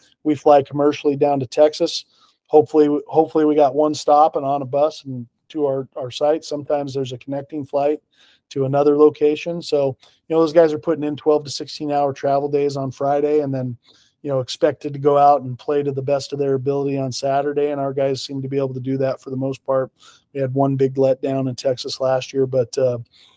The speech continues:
you know, I, I, our, our, our kids are putting in the same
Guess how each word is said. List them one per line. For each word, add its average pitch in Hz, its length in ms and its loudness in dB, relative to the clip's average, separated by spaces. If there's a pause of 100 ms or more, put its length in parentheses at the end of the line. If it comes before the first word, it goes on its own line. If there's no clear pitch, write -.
(220)
you 156 80 2
know, 151 140 10
I, 151 160 10
I, 151 260 4
our, 147 320 0 (180)
our, 143 340 -2 (500)
our 147 120 0
kids 180 400 2
are 147 40 0
putting 147 300 -2
in 143 60 -6
the 131 80 -6
same 147 500 -4